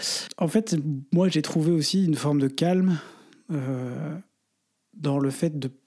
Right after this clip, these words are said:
pas, de ne pas sans, sans cesse se projeter huit, neuf, dix mois en avance et de se dire, « Bah, écoute, qu'est-ce qu'on fait le mois prochain ? Est-ce qu'on va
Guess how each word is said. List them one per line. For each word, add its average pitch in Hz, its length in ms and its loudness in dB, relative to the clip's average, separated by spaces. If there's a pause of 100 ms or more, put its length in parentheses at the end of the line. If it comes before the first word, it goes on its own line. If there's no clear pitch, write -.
(120)
pas, 156 180 2 (1000)
de 135 120 -2
ne 131 140 0
pas 160 180 0
sans, 160 160 -2
sans 151 580 -2
cesse 180 240 0
se - 120 -2
projeter 143 420 -2
huit, 151 240 -2 (160)
neuf, 147 340 -2
dix 139 160 -4
mois 147 180 0
en 131 100 -2
avance 131 500 -4 (540)
et 196 80 -8
de - 60 -10
se 147 100 -2
dire, « 147 180 0
Bah, 120 140 -4
écoute, 165 220 -6 (100)
qu'est-ce - 160 -8
qu'on - 100 -6
fait 147 140 -6
le 139 80 -4
mois 131 100 -2
prochain ? 143 340 -4
Est-ce 160 140 -2
qu'on 135 140 -8
va 127 420 -6